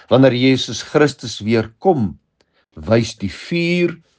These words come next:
dat hy gekom het om finaal te oordeel.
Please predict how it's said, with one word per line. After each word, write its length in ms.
dat 160
hy 160
gekom 480
het 160
om 160
finaal 640
te 140
oordeel. 640